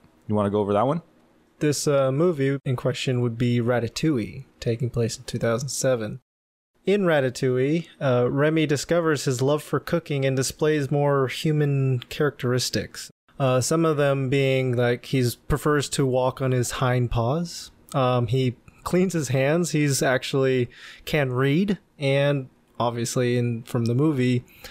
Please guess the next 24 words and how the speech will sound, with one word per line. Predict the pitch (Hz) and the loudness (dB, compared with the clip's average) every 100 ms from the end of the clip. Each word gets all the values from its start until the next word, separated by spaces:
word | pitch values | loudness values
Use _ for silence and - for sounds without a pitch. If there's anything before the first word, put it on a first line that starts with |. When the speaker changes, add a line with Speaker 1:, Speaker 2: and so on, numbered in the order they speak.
| - - | -20 -10
Speaker 2:
he | 110 127 | -2 0
has | 123 120 113 - - | 2 0 -2 -8 -4
a | 143 123 | -2 0
growing | 131 131 127 | 0 0 0
passion | - 135 127 127 | 0 0 0 -2
for | 120 123 | -2 -2
cooking. | - 170 110 113 127 _ _ - - - - - | -2 -2 -2 -4 -10 _ _ -20 -20 -20 -20 -10
So | - 131 127 123 | -2 2 4 4
this | 135 | 2
is | 143 | 0
the | 156 | 0
first | 185 185 | 0 2
time | 196 185 | 2 2
we | 175 | 2
see, | - 180 175 175 175 185 | 2 2 4 4 2 0
um, | 165 139 135 127 123 110 _ - | 0 2 2 2 -2 -4 _ -8
a | 131 | -4
personal | 160 147 156 151 | -2 0 0 2
interaction | 143 135 143 - 156 | 2 2 2 0 -2
between | 139 127 147 135 | -2 0 0 0
human | 127 151 139 127 123 - | 0 0 2 0 -2 -4
and | 143 143 131 | 0 0 0
animals | 139 143 120 110 113 123 | 0 0 2 2 0 0
being, | 131 120 120 117 | -2 0 0 -2